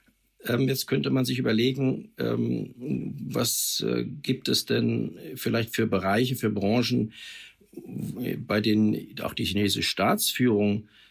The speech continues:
ähm, solche Daumenschrauben vermutlich nicht anlegen wird. Und da könnte man sagen, ja, das sind, äh, vor allen Dingen solche, die zukunftsträchtig für die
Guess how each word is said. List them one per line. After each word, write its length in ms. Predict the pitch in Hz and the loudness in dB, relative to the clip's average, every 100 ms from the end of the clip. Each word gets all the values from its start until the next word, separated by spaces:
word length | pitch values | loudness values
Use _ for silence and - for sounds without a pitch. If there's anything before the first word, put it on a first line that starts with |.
| _ _ - | _ _ -4
ähm, 460 | 98 101 101 - - | 0 0 -2 -4 -4
solche 380 | - 120 113 110 | 0 0 0 0
Daumenschrauben 800 | 110 135 147 147 - 117 127 123 | 2 2 4 2 2 2 2 2
vermutlich 540 | 120 127 117 117 - | 2 2 2 -2 0
nicht 380 | 120 - - - | 0 0 -2 0
anlegen 800 | 110 110 95 95 92 92 80 73 | 2 4 4 4 2 2 0 2
wird. 500 | 107 95 80 - - - - - - - | 2 2 0 -6 -8 -16 -16 -16 -16 -12
Und 180 | - | -4
da 80 | 71 | -2
könnte 300 | - 175 151 | 0 2 2
man 520 | 143 139 139 67 - | 4 4 4 2 2
sagen, 420 | 104 117 123 127 110 | 0 2 2 2 0
ja, 140 | 92 | -2
das 220 | - - | -2 -2
sind, 340 | 117 127 - - | 0 -2 -2 -4
äh, 260 | - 62 | -2 0
vor 400 | 117 - - - | -2 -6 -4 0
allen 140 | - 62 | 2 2
Dingen 500 | - 58 60 67 - | 2 0 -2 -4 -2
solche, 680 | 101 101 135 - 127 120 - - - - - | 0 2 2 2 2 2 -2 -10 -14 -16 -10
die 600 | - 107 113 117 113 - - | 0 4 6 6 2 0 -2
zukunftsträchtig 960 | - 220 165 110 - 110 104 - 95 - | 2 4 4 2 2 4 2 2 0 0
für 120 | 104 | 2
die 300 | 98 - | 2 0